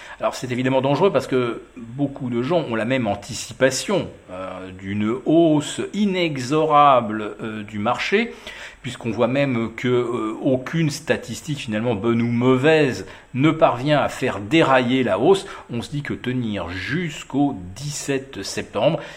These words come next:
eh bien, euh, il faut peut-être effectivement rester full risk on, non seulement ce lundi, mais également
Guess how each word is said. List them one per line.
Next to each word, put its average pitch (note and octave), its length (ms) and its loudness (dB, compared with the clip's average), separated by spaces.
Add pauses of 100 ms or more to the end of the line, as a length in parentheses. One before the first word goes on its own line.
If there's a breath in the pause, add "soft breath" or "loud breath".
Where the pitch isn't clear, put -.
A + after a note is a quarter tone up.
eh G#2+ 60 -10
bien, B2+ 320 2
euh, G#2 260 0
il A2 80 -4
faut - 140 -6
peut-être G2+ 360 -6
effectivement F#2+ 520 -6
rester G#2+ 720 -6
full G3+ 640 -2
risk C3+ 460 -2 (120)
on, D3 300 2 (260 loud breath)
non C#3 200 2
seulement C#3+ 560 -2
ce - 180 -4
lundi, G#2+ 420 -2
mais A#2+ 200 -4
également G2+ 500 -4